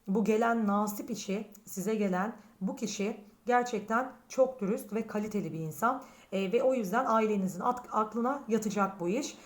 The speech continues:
Ee, ama bu haberi tez alıp tez bir karar vermeniz lazım. Ee, eğer doğru kararı verirseniz gerçekten o kişiyle mutluluğunuz açık arkadaşlar. Belki de, e, bugüne kadar nişanlınızla ya da eski eşinizle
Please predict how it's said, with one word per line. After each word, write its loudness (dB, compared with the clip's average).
Ee, 2
ama 4
bu 0
haberi 4
tez 4
alıp 2
tez 4
bir -4
karar 4
vermeniz -2
lazım. 0
Ee, 0
eğer 4
doğru 4
kararı 2
verirseniz 0
gerçekten 0
o -2
kişiyle -2
mutluluğunuz 0
açık -4
arkadaşlar. 0
Belki 2
de, 0
e, -2
bugüne -2
kadar 0
nişanlınızla -2
ya 0
da 0
eski -2
eşinizle -2